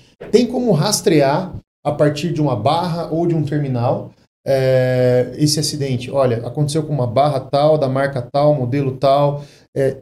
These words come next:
esse número de série, esse lote. Ok, vamos ver a fabricação e vamos fazer uma, eh, um caminho reverso pra entender se isso foi produzido dentro da norma.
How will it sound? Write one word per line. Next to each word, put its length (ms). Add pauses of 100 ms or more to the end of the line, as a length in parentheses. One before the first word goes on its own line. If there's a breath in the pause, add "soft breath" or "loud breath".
(120)
esse 280
número 240
de 80
série, 360
esse 240
lote. 720 (280 loud breath)
Ok, 280
vamos 220
ver 80
a 40
fabricação 880
e 200
vamos 180
fazer 180
uma, 440 (320 loud breath)
eh, 180
um 220
caminho 520
reverso 840 (240 loud breath)
pra 100
entender 400
se 220
isso 160
foi 140
produzido 400
dentro 180
da 100
norma. 360